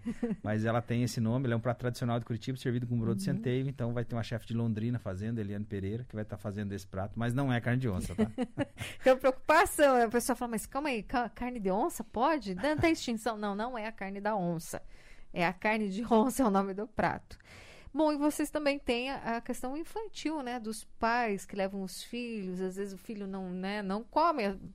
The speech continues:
Speaker 1: mesma coisa que os pais, já prefere um hambúrguer, uma outra coisa, e vocês também têm esse
Speaker 2: Ah, o evento é pensado pra
Speaker 1: setor.
Speaker 2: toda a família, né? Então, a criançada pode ir, vai se divertir, o grupo de escoteiro vai tá lá também fazendo
Speaker 1: Uhum.
Speaker 2: atividade o dia todo.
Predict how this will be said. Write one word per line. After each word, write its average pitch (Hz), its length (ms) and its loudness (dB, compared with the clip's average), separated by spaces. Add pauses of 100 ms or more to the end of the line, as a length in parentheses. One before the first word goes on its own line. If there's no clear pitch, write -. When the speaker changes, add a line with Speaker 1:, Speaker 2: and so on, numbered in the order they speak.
Speaker 1:
mesma 202 340 -4
coisa 196 240 -2
que - 100 -10
os - 100 -12
pais, 226 280 0
já 214 100 -4
prefere 196 360 -4
um 190 140 -4
hambúrguer, 190 560 -2
uma 185 160 -4
outra 190 260 -4
coisa, 208 280 -8
e 220 40 -12
vocês 226 240 -12
também 220 200 -14
têm 220 220 -12
esse - 280 -12
Speaker 2:
Ah, - 100 -4
o 113 100 2
evento 135 240 -2
é 175 40 -4
pensado 165 380 -4
pra 160 120 -2
Speaker 1:
setor. 160 120 -10
Speaker 2:
toda 190 180 0
a 180 40 -4
família, 98 420 -2
né? 82 200 -8
Então, 117 300 -4
a 107 100 -4
criançada 113 480 -2
pode 104 320 -2
ir, 110 40 2
vai 117 120 2
se - 160 -6
divertir, 107 720 -2
o 117 100 0
grupo 120 260 0
de - 60 -14
escoteiro 117 380 -4
vai 113 100 -2
tá 104 140 -4
lá 107 120 0
também 107 320 -2
fazendo 107 240 -4
Speaker 1:
Uhum. 107 40 -2
Speaker 2:
atividade 101 420 -2
o 95 40 -4
dia 104 160 -2
todo. 107 340 -4